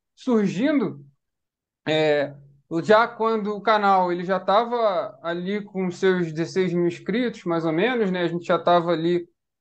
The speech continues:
é, com um tempo já no YouTube, né? E aí o pessoal lá do Minerando Dados, né, que também é um, um atual stack, né, que é um curso também da área,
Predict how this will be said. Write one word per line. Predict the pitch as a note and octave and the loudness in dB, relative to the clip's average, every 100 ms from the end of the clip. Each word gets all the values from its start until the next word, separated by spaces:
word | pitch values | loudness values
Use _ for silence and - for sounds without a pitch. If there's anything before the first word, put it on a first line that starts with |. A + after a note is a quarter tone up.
| _ _ - | _ _ 0
é, | D#3+ E3 D#3 | 4 4 4
com | E3+ | -2
um | F#3 F3+ F3+ F#3 | -6 -4 -2 -2
tempo | F#3 G3 F#3+ F#3 | 0 0 0 -2
já | F3+ F#3 | -2 -2
no | F#3 | -4
YouTube, | F#3+ G3+ C4+ C#4 C#4 - | -4 -2 0 0 -2 -2
né? | F#3+ G#3+ - _ _ _ G#3 | -6 -6 -10 _ _ _ 4
E | A#3+ | 6
aí | A#3+ A#3 C4 | 8 6 6
o | D4 D#4 D4 | 4 2 0
pessoal | C4+ B3 B3+ B3 | -2 0 2 2
lá | A#3+ | 2
do | A#3 A#3 | 0 -2
Minerando | A#3 A3 G#3+ G#3+ | -2 -2 -2 -2
Dados, | G3 G3 C#4+ C4 | 0 0 0 -2
né, | A3 G#3+ | -6 -6
que | |
também | - G3 F#3 G#3 | -6 -4 -2 -4
é | |
um, | G3+ F#3+ F3+ E3+ F3 | -6 -6 -8 -4 2
um | E3 | 2
atual | E3+ F#3 F3+ | 4 4 4
stack, | F#3 - G3+ B3 G#3+ | 4 2 2 2 -4
né, | F3 F3 | -4 -4
que | F3 | -2
é | |
um | F3+ | -2
curso | F3 G3+ F#3+ - | -2 -2 -2 -2
também | F3 F3 F3 | -2 0 2
da | E3 | 4
área, | D3+ G3+ G#3 F#3 | 6 4 0 -4